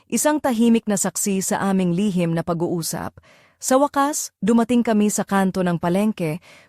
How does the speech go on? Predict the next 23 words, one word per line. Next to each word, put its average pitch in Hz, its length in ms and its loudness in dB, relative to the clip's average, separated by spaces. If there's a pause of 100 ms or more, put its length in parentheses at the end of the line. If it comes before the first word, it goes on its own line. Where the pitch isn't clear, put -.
kung 254 160 4
saan 247 400 2
nakatayo 196 480 0
si 196 160 -4
Art, 185 320 0 (320)
naghihintay 240 720 2
na 226 80 2
ibigay 196 400 2
ko 202 160 0
ang 185 80 0
sasakyan. 175 720 -4 (400)
Bumaba 190 480 4
siya 185 160 -2
ng 180 160 0
maingat 175 560 0 (320)
at 233 160 0
tumingin 240 400 4
sa 220 240 0
akin 190 240 -2
ng 175 160 0
matagal. 165 560 -2 (560)
"Salamat 202 560 4 (160)
talaga, 180 480 -2